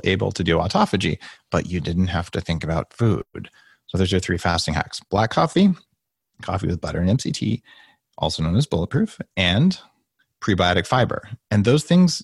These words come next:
take fasting from, "Oh my God, I think I can do it," to, "I'm not thinking about food. I'm thinking about my job, my kids, my life,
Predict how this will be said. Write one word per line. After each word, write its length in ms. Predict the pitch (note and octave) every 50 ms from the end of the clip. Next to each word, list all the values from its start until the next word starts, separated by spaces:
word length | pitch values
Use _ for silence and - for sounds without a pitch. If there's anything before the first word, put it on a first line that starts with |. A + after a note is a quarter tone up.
| - _
take 240 | - - A#2+ A2+ -
fasting 380 | - A#2 A#2 A2 - B2+ A#2+
from, 280 | A2 - A#2+ G#2+ G#2 - -
"Oh 80 | G#2
my 100 | G2+ G2
God, 180 | G2 G2 G2 G2
I 60 | F#2
think 240 | F#2 - A2+ A#2 A2+
I 80 | A2
can 140 | A#2 - D3
do 120 | D3 D#3+ E3+
it," 140 | F3+ - -
to, 220 | - C3 A#2 A2+ -
"I'm 120 | - A2+
not 220 | A2+ A#2 A#2 - -
thinking 240 | A#2+ A2+ G#2 - G#2
about 240 | G2+ G#2+ F#2 E2
food. 240 | - A2 G#2 G#2 G2
I'm 120 | - F#2+ G2
thinking 300 | - G#2 F#2+ G2 G2+ F#2
about 300 | F#2 G2+ F#2+ F#2 F#2 - - - - - _ -
my 80 | G#2+ G#2
job, 360 | G#2 G2+ F#2 F2+ F2+ F2 - - - - _ _
my 120 | - G#2 G2
kids, 380 | F#2 - F2 E2+ E2+ E2+ - - - - - - _ -
my 140 | G#2 G#2+ G2
life, 420 | F2+ F2 F2 E2+ E2+ - - -